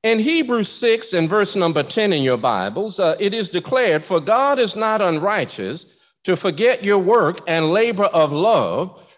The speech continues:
which you have showed toward his name, in that ye have ministered to the saints and do minister."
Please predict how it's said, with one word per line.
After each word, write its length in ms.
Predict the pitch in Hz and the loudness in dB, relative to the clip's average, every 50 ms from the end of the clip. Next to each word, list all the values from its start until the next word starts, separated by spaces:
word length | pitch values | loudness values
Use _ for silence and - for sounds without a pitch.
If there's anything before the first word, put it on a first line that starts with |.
| _ - | _ -4
which 280 | 160 220 226 - - | -2 -2 -2 -2 -2
you 120 | 226 214 196 | -2 0 0
have 220 | 190 190 180 170 | 0 0 0 -2
showed 500 | - - - 247 247 262 269 277 277 269 | -4 -4 -2 2 4 4 4 4 2 0
toward 460 | - 247 220 180 202 214 220 226 202 | -2 -4 -2 0 2 2 2 2 2
his 260 | 180 180 175 160 143 | 0 0 0 -2 -2
name, 600 | 151 185 220 240 196 123 92 87 98 135 180 190 - - - _ _ _ _ _ | -2 -2 0 0 0 -2 -2 -4 -6 -8 -8 -10 -10 -16 -20 _ _ _ _ _
in 220 | 196 202 208 202 180 | -2 -2 -2 0 0
that 260 | 208 196 196 196 175 | 0 0 0 -2 -2
ye 160 | 196 202 185 | -2 0 0
have 200 | 175 180 175 165 | 2 2 0 0
ministered 720 | 151 156 180 233 269 277 285 269 - - 254 262 254 262 - | 0 0 2 2 2 2 2 -2 -2 -2 -2 -2 -2 -4 -6
to 120 | - 233 | -8 -8
the 160 | 208 175 180 165 | -4 -4 -4 -4
saints 840 | - - - 285 262 175 113 110 113 123 123 - - - - _ _ _ _ _ - | -4 -6 -6 -4 -4 -2 -2 -4 -6 -6 -8 -10 -14 -16 -20 _ _ _ _ _ -6
and 200 | 156 147 143 127 | -4 -4 -2 0
do 160 | 156 156 151 | 0 2 2
minister." 680 | 165 170 175 160 120 98 92 - - - - - - - | 2 2 0 0 -2 -4 -6 -10 -12 -16 -16 -18 -18 -20